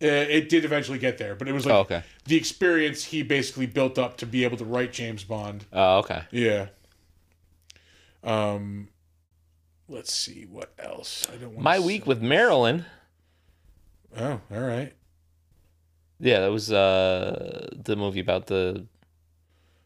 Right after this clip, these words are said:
Speaker 2: about Marilyn Monroe.
Speaker 1: Yeah, no, I, I'm trying, like, I, it sounds very familiar. Hold on. I do not remember this.
Speaker 2: Oh, really?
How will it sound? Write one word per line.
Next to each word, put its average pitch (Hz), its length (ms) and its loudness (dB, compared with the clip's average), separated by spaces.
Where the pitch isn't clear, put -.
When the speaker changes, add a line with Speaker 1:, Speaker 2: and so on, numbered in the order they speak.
Speaker 2:
about 92 140 0
Marilyn 98 300 2
Monroe. 87 340 -2
Speaker 1:
Yeah, 151 320 2
no, 147 140 -2
I, 151 320 -4
I'm 151 140 -8
trying, 170 240 -8
like, 147 140 -4
I, 147 40 -6
it 147 500 -6
sounds 165 400 -4
very 123 300 -10
familiar. 110 480 -10
Hold 107 240 -14
on. 101 220 -16
I 139 60 -12
do 139 220 -10
not 143 200 -10
remember 139 320 -10
this. 95 340 -16
Speaker 2:
Oh, 120 80 6
really? 107 340 2